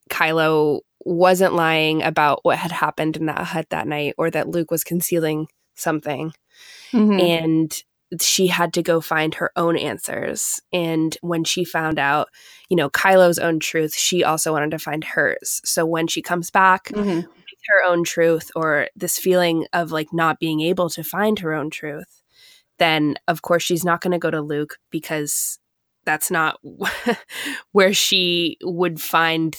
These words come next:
Speaker 1: that sort of comfort or that conversation, that honesty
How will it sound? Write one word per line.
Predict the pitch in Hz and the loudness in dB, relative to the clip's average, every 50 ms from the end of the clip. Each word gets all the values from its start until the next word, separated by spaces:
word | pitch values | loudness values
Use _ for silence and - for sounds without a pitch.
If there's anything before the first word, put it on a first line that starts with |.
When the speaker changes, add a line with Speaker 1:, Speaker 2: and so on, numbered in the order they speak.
| - _ _ - | -14 _ _ -16
Speaker 1:
that | - - 165 151 156 - | -6 0 2 2 2 2
sort | - - 160 151 | 0 -2 -2 -2
of | 151 139 | -4 -4
comfort | - - - 175 180 165 - 151 156 156 151 - | -4 -2 -2 -2 -2 0 0 0 0 0 0 -2
or | 147 147 151 | -4 -6 -4
that | 151 139 - - | -4 -4 -6 -6
conversation, | - - 165 147 147 151 147 - 160 156 160 - - 151 139 143 | -4 -4 -4 -4 -4 -4 -4 -4 -2 -2 -2 -4 -6 -6 -6 -6
that | 143 - - - | -6 -6 -4 -2
honesty | - 165 160 156 156 - - - - 151 151 151 - | 0 0 0 0 -2 -4 -4 -4 -4 -6 -6 -6 -8